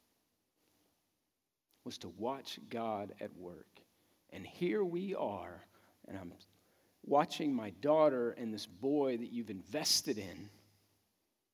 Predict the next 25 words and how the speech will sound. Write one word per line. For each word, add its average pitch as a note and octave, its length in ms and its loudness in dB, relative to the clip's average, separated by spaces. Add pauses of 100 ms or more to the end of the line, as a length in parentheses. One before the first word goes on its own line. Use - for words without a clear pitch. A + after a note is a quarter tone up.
(1120)
my G2+ 100 -6
son-in-law A2+ 840 2
now, E2+ 500 -14 (200)
a - 60 -10 (160)
godly C#3+ 400 2
man, A2 600 -4 (1500)
and G2 100 -12
I F#2+ 60 -8
see - 360 -4
it. - 160 -16 (680)
I - 60 -14
see A#2 260 -2
it G2 60 -2
again D3+ 600 -6 (500)
and F2 100 -14
again C3+ 600 -8 (480)
and G2 100 -6
again." G#2 480 -4 (1700)
See, - 160 -6
sowing C#3 500 2
generously A#2 600 -4
reaps C#3 720 2
a A2+ 60 -2
fruitful C#3+ 560 0
harvest. - 760 -4